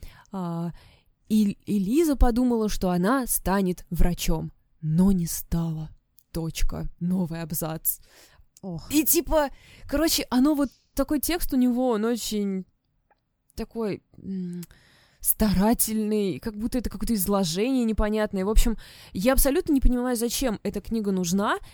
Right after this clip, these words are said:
Speaker 1: если, по сути, это пересказ ее дневника, тогда как ее дневник уже выпущен, то есть это существует книжка, и ее биография существует. И
Speaker 2: Но
Speaker 1: что нам добавляет эта книга, я не знаю.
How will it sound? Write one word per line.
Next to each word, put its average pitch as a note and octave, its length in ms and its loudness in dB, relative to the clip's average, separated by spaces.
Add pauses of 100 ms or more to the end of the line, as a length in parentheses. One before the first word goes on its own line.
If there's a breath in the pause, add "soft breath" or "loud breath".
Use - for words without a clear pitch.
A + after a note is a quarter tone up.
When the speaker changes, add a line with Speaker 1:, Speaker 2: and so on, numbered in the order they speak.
(140)
Speaker 1:
если, A#3+ 340 0
по G3+ 140 2
сути, C4+ 220 0
это G#3 120 -6
пересказ A3 480 -2
ее G3+ 140 0
дневника, G3 680 0
тогда G#3 280 0
как - 200 -10
ее G#3 180 2
дневник G3+ 440 2
уже G3+ 160 2
выпущен, F3+ 640 -2 (100)
то - 80 -8
есть F3 120 -6
это - 160 -8
существует - 460 -4
книжка, - 340 -12
и - 180 -12
ее E3+ 300 -8
биография E3+ 460 -4
существует. - 500 -12 (160)
И F3 180 -10
Speaker 2:
Но A3+ 80 -2
Speaker 1:
что G#3+ 200 -4
нам F3 140 -2
добавляет E3+ 500 -6
эта E3 140 -14
книга, E3+ 260 -12
я F3 80 -12
не F3+ 80 -12
знаю. F2+ 260 -14